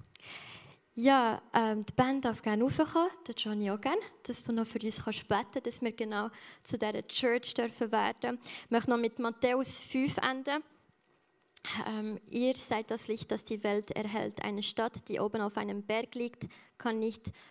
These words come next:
verborgen bleiben. Wir wollen genau die Stadt sein, die Stadt, die auf Jesus baut, die Stadt, die so sehr leuchtet, dass man sie nicht übersehen kann. Johnny, würdest du noch mit uns prayen?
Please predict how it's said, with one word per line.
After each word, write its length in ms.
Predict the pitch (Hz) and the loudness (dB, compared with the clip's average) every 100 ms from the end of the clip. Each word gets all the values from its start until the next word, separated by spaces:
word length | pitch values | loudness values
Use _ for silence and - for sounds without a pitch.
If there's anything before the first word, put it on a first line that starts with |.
| _ | _
verborgen 600 | - 202 196 214 202 202 | -6 0 0 0 -4 0
bleiben. 320 | 196 - 196 | 0 0 -2
Wir 140 | 226 220 | -2 0
wollen 180 | 220 | -2
genau 300 | 220 208 190 | -2 -4 -4
die 120 | 196 202 | -4 -6
Stadt 340 | - 196 196 | -6 -6 -8
sein, 240 | - 196 - | -10 -12 -8
die 80 | 208 | -8
Stadt, 340 | - 220 - | -2 -2 0
die 40 | |
auf 180 | 214 208 | -2 -2
Jesus 420 | - 202 208 208 - | -2 -2 -2 -6 -6
baut, 280 | 196 202 | -6 -6
die 60 | 208 | -4
Stadt, 360 | - 214 208 208 | -2 -2 -4 -4
die 100 | 208 | -4
so 500 | - - 220 220 233 - - - _ | -4 -2 0 0 -2 -6 -20 -20 _
sehr 460 | - 214 208 202 - | -6 -2 0 -2 -4
leuchtet, 720 | 208 202 208 - - 185 185 - - _ | -2 0 0 -4 -4 -4 -4 -14 -20 _
dass 180 | 208 - | -6 -4
man 80 | 202 | -4
sie 140 | 202 | -4
nicht 280 | 185 185 - | -4 -8 -6
übersehen 640 | - - - - - - | -6 -6 -8 -10 -10 -10
kann. 640 | - _ - _ _ _ - | -14 _ -20 _ _ _ -14
Johnny, 300 | 214 208 196 | -10 -8 -8
würdest 280 | 202 - - | -10 -8 -8
du 140 | 208 - _ _ | -8 -10 _ _
noch 340 | 214 208 208 202 | -12 -8 -8 -10
mit 220 | 202 - - | -16 -16 -16
uns 340 | 202 - - | -16 -14 -16
prayen? 260 | _ 208 - | _ -20 -20